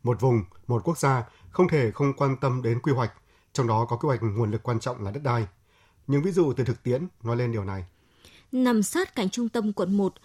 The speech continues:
Speaker 2: bán đảo Bình Khối, Thanh Đa, quận Bình Thạch, được quy hoạch thành dự án khu đô thị từ gần ba mươi năm trước, với viễn cảnh sẽ trở thành khu vực đắc địa, tiềm năng. Tuy nhiên, đến nay, nơi này vẫn hoang hóa, nhiều ao đầm, cây dại mọc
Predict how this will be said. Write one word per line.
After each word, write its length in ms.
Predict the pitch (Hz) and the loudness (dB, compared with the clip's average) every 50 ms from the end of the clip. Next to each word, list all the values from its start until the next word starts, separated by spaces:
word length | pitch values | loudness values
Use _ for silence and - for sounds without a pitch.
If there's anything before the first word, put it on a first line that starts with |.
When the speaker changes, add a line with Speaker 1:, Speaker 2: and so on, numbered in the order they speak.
| - - - - | -20 -20 -14 -6
Speaker 2:
bán 200 | - 196 220 247 | -4 -2 -2 0
đảo 240 | 262 269 220 175 - - | 0 0 0 0 0 2
Bình 220 | - 202 185 175 - | 2 2 2 2 -2
Khối, 340 | - - 208 214 214 254 - _ _ _ _ - - - - - - | -2 0 2 2 2 2 0 _ _ _ _ -20 -20 -20 -20 -12 -6
Thanh 220 | - 254 240 240 220 | -2 0 0 2 2
Đa, 260 | 226 226 226 220 202 - _ _ _ | 2 2 0 0 -2 -6 _ _ _
quận 300 | - 220 190 170 185 190 | 0 2 2 2 2 4
Bình 160 | 202 202 180 | 4 4 4
Thạch, 200 | 170 196 196 - - _ - - - - - | 2 -2 -2 -4 -4 _ -20 -20 -20 -12 0
được 280 | 208 233 233 208 214 196 - | 6 6 8 8 8 4 4
quy 120 | 285 294 | 2 2
hoạch 140 | 277 220 160 _ _ - | 2 0 -2 _ _ -10
thành 180 | - 214 196 190 | -4 0 0 0
dự 120 | - 196 | 0 0
án 180 | 202 185 196 214 | 0 0 0 -2
khu 160 | - - 254 | -2 0 0
đô 80 | 240 226 226 | 2 2 0
thị 220 | - 240 185 - - - | 0 0 -2 -2 -2 -2
từ 240 | 202 190 185 175 151 | 0 2 2 2 2
gần 280 | 185 185 170 175 165 170 185 | 2 0 2 0 0 0 -2
ba 180 | 208 220 220 | -2 0 0
mươi 140 | 208 208 208 | 0 2 2
năm 200 | 202 214 208 196 | 2 2 0 0
trước, 260 | - - 302 349 359 - - - - - - - | 0 0 -2 -2 -2 -4 -8 -12 -10 -10 -10 -6
với 340 | - 185 220 220 214 214 226 | -2 2 4 4 6 4 4
viễn 240 | 214 - 247 302 320 | 2 0 -2 -4 -2
cảnh 260 | - 339 262 185 151 - - - - - | -2 0 0 0 0 -2 -6 -14 -12 -6
sẽ 140 | - 247 | -4 -2
trở 140 | 277 294 214 | 0 0 0
thành 280 | - 214 190 180 170 151 - _ | 0 0 0 0 0 -2 -4 _
khu 180 | _ - 233 220 | _ -4 -2 0
vực 240 | 190 202 180 - - | 0 0 -2 -2 -4
đắc 240 | 254 277 - - | -8 -6 -6 -2
địa, 200 | 214 226 208 175 - - - - - - - _ _ | 0 2 2 2 2 -2 -16 -20 -20 -20 -20 _ _
tiềm 240 | - 247 226 220 233 | 4 6 6 6 6
năng. 200 | 269 269 269 247 - _ _ - - - | 2 2 0 -2 -6 _ _ -12 -2 2
Tuy 120 | 240 233 | 4 6
nhiên, 280 | 214 226 220 202 202 190 | 8 8 6 6 6 4
đến 160 | 185 202 214 | 4 4 6
nay, 200 | 233 226 214 196 - - - - - - | 6 4 4 2 -2 -6 -16 -14 -6 0
nơi 160 | 294 302 285 | 2 2 4
này 260 | 269 233 196 170 151 139 | 4 4 2 0 0 2
vẫn 180 | 165 180 208 277 - - | 2 2 2 2 -4 -4
hoang 240 | 277 277 269 254 | -2 -2 0 0
hóa, 280 | 233 214 190 190 226 294 - _ - | 0 0 0 0 -2 -4 -8 _ -2
nhiều 200 | 226 208 208 185 - | 2 4 4 4 4
ao 180 | - 254 254 233 | 2 -2 -2 0
đầm, 220 | 202 208 190 170 143 _ _ - - | 2 4 4 2 2 _ _ -6 0
cây 180 | 240 226 214 | 2 2 2
dại 260 | 190 - 208 175 156 170 | 2 2 -2 -2 -2 0
mọc 300 | 180 190 180 165 - | 0 0 0 -2 -4